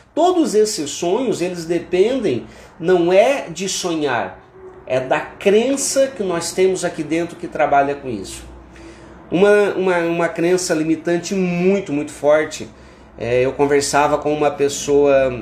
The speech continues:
é, essa semana, acho que an-, anteon-, antes de ontem ou ontem, alguma coisa assim,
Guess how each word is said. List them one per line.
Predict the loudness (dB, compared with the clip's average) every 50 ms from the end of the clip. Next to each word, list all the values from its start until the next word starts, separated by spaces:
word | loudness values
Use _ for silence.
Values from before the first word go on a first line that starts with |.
| -12 -14 -14 -12 -8
é, | -4 -2 0 0 2 2 0 -2
essa | -4 -4 -8 -8
semana, | -8 -6 -6 -4 -4 -2 0 0 2 2 2 0 0 -2 -2 -4 -8 -14 -18 -18 -18 -16
acho | -14 -12 -14 -10
que | -6 -4
an-, | -2 -2 -2 -4 -6 -6
anteon-, | -6 -6 -6 -6 -6 -2 0 0 2 2 2 2 2 0
antes | 0 -2 -4 -4 -4 -4
de | 0 2
ontem | 4 4 4 2 2 0 -2
ou | -2 0
ontem, | 2 2 2 2 0 0 -2 -4
alguma | -4 -4 -2 -4 -4
coisa | -2 -2 -2 -2 -2 -4 -6
assim, | -6 -6 -6 -4 -4 -4 -6